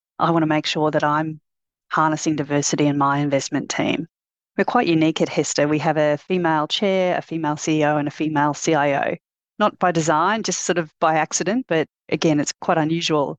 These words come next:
in the market and broadly fifty fifty over time across the board and executive management. Within the investment management team, we're running over forty percent female, which is very high relative to the financial services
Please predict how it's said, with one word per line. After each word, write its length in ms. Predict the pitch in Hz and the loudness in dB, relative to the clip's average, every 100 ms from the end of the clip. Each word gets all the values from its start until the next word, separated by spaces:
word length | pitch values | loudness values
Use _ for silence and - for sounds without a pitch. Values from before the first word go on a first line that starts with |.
| _ | _
in 140 | - 165 | -2 0
the 80 | |
market 600 | 151 147 151 - 139 - - - | 2 2 0 0 -2 -4 -6 -2
and 200 | 156 156 _ _ | -2 -4 _ _
broadly 320 | - 185 151 151 | 0 0 2 0
fifty 300 | 160 - 143 | -2 -2 -2
fifty 360 | - 143 156 | -2 -2 2
over 200 | 151 143 | 2 2
time 360 | 147 - 143 147 | 0 0 2 0
across 320 | 147 - 147 | 0 -2 -2
the 80 | 156 | -2
board 360 | 147 147 151 151 | 0 2 2 0
and 240 | 147 143 | 0 -2
executive 480 | - 151 147 147 - | -2 -4 -2 -4 0
management. 500 | 143 147 - 151 - _ _ - | 0 0 0 -2 -4 _ _ -2
Within 240 | 185 185 | 2 2
the 120 | 175 | 2
investment 380 | 156 160 - 143 | 2 0 0 0
management 420 | 151 160 175 160 | 0 0 -2 -4
team, 340 | - 175 190 202 | -2 -2 0 -2
we're 100 | 151 | -2
running 320 | 156 151 151 | 0 0 -2
over 160 | 147 | -4
forty 300 | 147 160 156 | -4 -2 -2
percent 380 | 147 - 147 143 | -4 -2 -2 -2
female, 600 | - 143 143 135 139 156 - | -2 0 0 0 -2 -4 -6
which 180 | 170 160 | -6 -2
is 220 | 151 147 | 0 -2
very 280 | - 160 151 | 0 2 2
high 520 | 147 147 147 143 143 - _ _ - | 2 0 0 -2 -6 -10 _ _ -4
relative 500 | 156 143 - 151 139 - | -2 0 0 -2 -2 -4
to 420 | 156 139 143 147 | -2 0 -2 -4
the 80 | 156 | -4
financial 440 | - 147 143 - | 0 0 0 -2
services 800 | 143 151 139 143 151 139 139 - | -2 -2 -2 -2 -2 -2 -2 -6